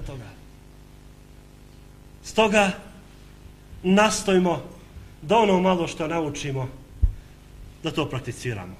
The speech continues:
Edinul muamere. Naša vjera je raditi po njoj, a ne samo teoretisati. Jer kaže, e, dolazi čo-, čovjek, Umer ibn Hatabu radijallahu anhu varda,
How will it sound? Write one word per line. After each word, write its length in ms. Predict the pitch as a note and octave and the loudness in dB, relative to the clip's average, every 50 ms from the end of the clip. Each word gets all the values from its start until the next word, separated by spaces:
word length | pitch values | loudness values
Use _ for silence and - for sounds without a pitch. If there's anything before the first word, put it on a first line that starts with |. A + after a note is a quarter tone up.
| - - | -6 0
Edinul 500 | B3 B3 F#3+ - F3+ A3 G#3+ G3 F#3 F3 | 0 2 2 2 2 2 4 6 4 4
muamere. 640 | E3+ E3 D#3 C#3+ A#2+ A#2+ A2+ G#2 G2 F#2+ F#2 - - - - - - - - - - - - - - | 4 4 2 0 0 -2 -4 -6 -8 -12 -14 -16 -18 -20 -20 -20 -20 -20 -20 -20 -20 -20 -20 -10 -6
Naša 280 | B3 C4 B3+ - - D#3+ | -6 -6 -4 -4 -4 -4
vjera 320 | C#3 C#3+ D#3+ E3 D#3 D3+ | -4 -4 -4 -4 -4 -4
je 220 | C#3+ C#3+ B2+ - - - - - - - | -4 -4 -6 -8 -10 -14 -18 -20 -12 -8
raditi 420 | D#3 D3 C#3+ B2 G#2+ G#2 - - | -4 -2 -2 -2 -2 -6 -10 -14
po 180 | - - G#2 F#2+ | -14 -12 -12 -14
njoj, 180 | F#2 - - - - - - - - - | -14 -14 -16 -16 -14 -14 -14 -14 -12 -10
a 40 | - | -2
ne 140 | C4+ B3 G#3 | 0 0 0
samo 380 | - - G3 F3 D#3 C3+ B2+ - - - - - - - | 0 0 -2 0 0 -2 -4 -6 -10 -16 -20 -20 -14 -8
teoretisati. 680 | - C#3+ B2+ A#2 G#2+ - G#2+ G2+ - - - - - - - - - - - - | -6 -4 -4 -4 -6 -8 -10 -12 -12 -12 -14 -16 -8 -4 -4 -4 -4 -8 -6 -2
Jer 180 | A#3+ A3+ F#3+ - | -2 0 2 2
kaže, 400 | G#3+ G3+ F#3+ - E3 E3+ C3 A2 - - - - - - - - - - - - | 4 4 4 2 0 -2 -4 -4 -6 -12 -18 -20 -20 -20 -20 -20 -20 -20 -8 -4
e, 400 | D3 D3+ D3+ C#3 C3 B2 A2+ G#2 - - - - - - - - | -2 0 2 2 2 2 0 -2 -6 -10 -16 -20 -20 -20 -16 -4
dolazi 340 | D#3 A3 A#3 G3+ F3+ E3 E3 | 0 2 2 2 2 2 -2
čo-, 240 | - - - E3 B2 | -2 -4 -4 -4 -2
čovjek, 300 | - F#3 F#3 E3 D3+ A#2+ - - - - - - - - - - | 2 2 2 2 0 -2 -6 -10 -16 -18 -20 -20 -20 -20 -10 -4
Umer 240 | - G3+ F#3 E3 D#3 | 0 2 2 2 2
ibn 120 | D#3 D#3 | 2 0
Hatabu 500 | D3+ - D#3 D3 - E3 D#3+ D#3 C3+ D3 | 0 -2 -2 -2 2 4 4 4 4 2
radijallahu 480 | D3+ D3 C3+ C#3 D3+ D#3 D3 C#3 B2+ C3 | -2 -2 0 0 0 0 0 0 -2 -2
anhu 220 | C#3+ D3+ C3+ C3+ | -4 -4 -4 -4
varda, 420 | C3+ C3 B2+ A#2+ C#3 D#3+ E3+ E3 | -4 -4 -6 -6 -6 -6 -6 -8